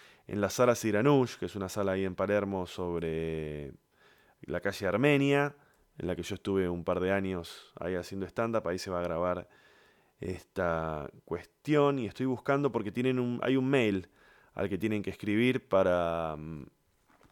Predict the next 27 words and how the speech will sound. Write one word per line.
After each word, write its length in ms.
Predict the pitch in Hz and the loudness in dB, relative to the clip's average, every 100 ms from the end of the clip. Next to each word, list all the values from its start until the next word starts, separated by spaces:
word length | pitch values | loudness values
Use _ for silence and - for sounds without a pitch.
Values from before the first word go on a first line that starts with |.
| _ _ _ - - - | _ _ _ -20 -20 -4
tienen 180 | 123 | -2
que 60 | 120 | -2
escribir 320 | 117 127 135 | 0 4 8
al 160 | 123 127 | 8 8
mail 180 | 143 143 | 6 4
este 240 | 143 135 | 2 0
que 80 | 120 | 0
les 100 | 117 | 2
voy 140 | 135 | 4
a 60 | 143 | 6
decir 520 | 147 - 165 175 170 - - - _ | 6 6 6 6 2 -10 -20 -20 _
y 140 | 104 | 2
ahí 180 | 110 127 | 4 4
les 140 | 127 | 4
van 100 | 117 | 4
a 60 | 117 | 2
avisar 360 | 113 107 127 120 | 2 2 0 0
cómo 280 | 120 113 | 2 0
tienen 240 | 98 110 110 | 0 -2 -2
que 80 | 104 | -2
hacer 420 | - 117 117 120 - _ _ - | 2 2 2 -2 -16 _ _ 0
para 220 | 107 107 | 4 6
venir 260 | 107 113 | 4 2
el 140 | 110 107 | 2 2
día 240 | 113 107 | 2 4
de 120 | 104 | 4
la 720 | 98 98 90 90 85 85 80 | 4 2 2 0 0 -2 -4